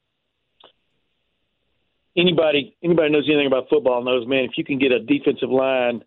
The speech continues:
going and playing with consistency, but also with depth, <clears throat> you know, you've got it go-, I mean, you, you are con-, you are a contender because you can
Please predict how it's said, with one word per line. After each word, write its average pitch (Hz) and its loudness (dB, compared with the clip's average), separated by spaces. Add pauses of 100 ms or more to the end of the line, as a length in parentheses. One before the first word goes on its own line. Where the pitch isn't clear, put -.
(580)
going 123 2
and 113 -2
playing 139 0
with 123 -2
consistency, 127 -2
but 117 0
also 127 0
with 113 -2
depth, 123 0 (260)
<clears throat> - -18
you - -6
know, 101 -4
you've 139 -2
got 143 0
it 123 -6
go-, 139 0
I 131 -2
mean, 131 -2
you, 156 0
you 160 2
are 143 0
con-, 127 -8
you 180 2
are 160 2
a 131 0
contender 127 -2
because 120 -2
you 147 -2
can 127 -2